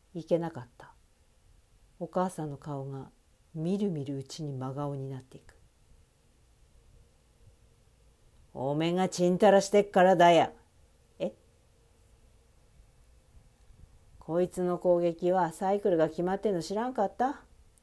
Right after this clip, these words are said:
全体攻撃は注意しなきゃ。観察、予測、行動。それができりゃ、今のパーティーでも十分倒せるって。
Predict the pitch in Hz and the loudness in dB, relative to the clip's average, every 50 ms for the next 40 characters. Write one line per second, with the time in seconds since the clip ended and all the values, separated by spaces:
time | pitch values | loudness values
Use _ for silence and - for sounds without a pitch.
0 | _ - _ _ _ _ _ _ _ - 160 165 165 156 156 170 165 156 160 180 | _ -20 _ _ _ _ _ _ _ -4 -2 -2 -2 -2 -2 -2 -2 -2 0 -2
1 | 175 170 156 151 147 - 156 156 165 165 - - 262 269 262 233 - - 170 139 | -2 0 0 -2 -2 0 -2 -2 -2 -2 -4 -2 0 2 2 2 -2 -6 -8 -10
2 | 143 - - - - - _ _ _ _ _ _ _ _ _ _ - _ _ _ | -10 -12 -16 -18 -18 -20 _ _ _ _ _ _ _ _ _ _ -20 _ _ _
3 | - - - _ _ _ _ _ - - - 143 143 147 147 139 - - 123 127 | -20 -20 -20 _ _ _ _ _ -20 -12 -8 -6 -6 -4 -6 -8 -8 -10 -10 -10
4 | - - - 113 - - - _ _ _ _ _ _ _ - 151 160 160 156 - | -10 -10 -12 -12 -12 -12 -16 _ _ _ _ _ _ _ -4 -4 -4 -2 -2 -4
5 | 170 156 156 - - 156 156 156 - - _ _ _ _ _ _ _ _ _ _ | -4 -4 -4 -6 -6 -6 -6 -6 -8 -16 _ _ _ _ _ _ _ _ _ _
6 | - 208 208 196 202 202 175 156 180 180 170 - - - _ _ _ _ _ _ | 2 6 6 8 6 6 4 4 4 4 4 2 -2 -8 _ _ _ _ _ _
7 | _ _ _ - - 269 294 339 339 330 311 277 277 285 277 - - 269 220 170 | _ _ _ 0 2 4 4 6 6 6 6 6 6 2 2 0 0 2 2 2
8 | 123 120 - - _ _ _ _ _ - 294 381 392 311 226 196 180 - 285 294 | 0 0 -8 -16 _ _ _ _ _ -2 2 4 4 4 4 4 6 8 8 8
9 | 285 277 214 170 160 151 160 151 - - 311 359 427 427 403 415 415 294 - - | 8 8 6 4 6 4 2 -2 0 2 4 6 6 6 8 6 4 4 4 2
10 | 139 170 185 - 208 175 131 127 - - - - | 0 0 2 0 -2 -2 -2 -4 -12 -18 -20 -20